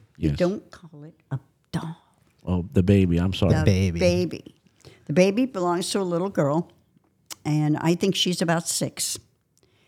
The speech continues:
Speaker 1: It is not Jessie May. Everybody makes that mistake. It's
Speaker 2: Mm-mm.
Speaker 1: not her doll. This doll predates the Civil War.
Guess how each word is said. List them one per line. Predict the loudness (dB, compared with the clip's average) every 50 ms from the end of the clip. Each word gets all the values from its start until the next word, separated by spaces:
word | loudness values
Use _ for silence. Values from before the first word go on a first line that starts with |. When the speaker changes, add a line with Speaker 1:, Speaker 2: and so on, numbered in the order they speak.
| _ _ _ _
Speaker 1:
It | 0 2 2
is | 2 2 4
not | 4 2 2 0 -2
Jessie | -2 -2 0 0 0 0 0 0
May. | 0 0 -2 -2 -4 -2
Everybody | -2 -2 -2 -2 -2 -2 0 2 2
makes | 4 2 2 0 -2 -4
that | -4 -4 -4
mistake. | -6 -8 -8 -6 -8 -8 -10 -10 -16 -20 _ _ _ _
It's | 0 0 0 2 4
Speaker 2:
Mm-mm. | 4
Speaker 1:
not | 4 4 2 -2 -2
her | -4 -4 -4
doll. | -2 -4 -4 -4 -6 -8 -10 -16 _ _ _ _ _ _
This | 2 2 4 2 0 -2
doll | 0 2 2 2 2 2 0 0 -2 -4 -6 -10 _ _ _ _ -20 -20 _ _ _ _
predates | -4 -2 0 0 0 0 2 2 2 4 2 0 -2 -4 -4
the | -2 -2
Civil | -2 0 -2 -2 -2 -2 -4
War. | -4 -4 -6 -6 -8 -8 -10 -14